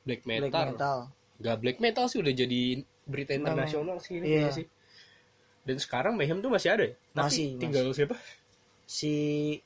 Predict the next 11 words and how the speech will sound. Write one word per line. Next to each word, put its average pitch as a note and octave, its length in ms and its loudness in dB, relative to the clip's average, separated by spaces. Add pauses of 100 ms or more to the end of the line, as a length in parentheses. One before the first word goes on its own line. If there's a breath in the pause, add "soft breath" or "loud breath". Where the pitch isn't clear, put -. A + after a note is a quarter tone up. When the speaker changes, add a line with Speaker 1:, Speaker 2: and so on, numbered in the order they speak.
(140)
Speaker 2:
Necrobutcher. D3 1000 -4 (500)
Speaker 1:
Gua C3+ 300 -2 (340)
Speaker 2:
Terus F3 320 2
Speaker 1:
tinggal - 160 2
satu B2+ 200 -2
sih A#3 140 -6
kayaknya. B3 320 -2 (200)
Speaker 2:
Iya, F#3+ 260 6
Necrobutcher D3+ 760 0
doang, F#3 420 -2
udah. F3 260 -4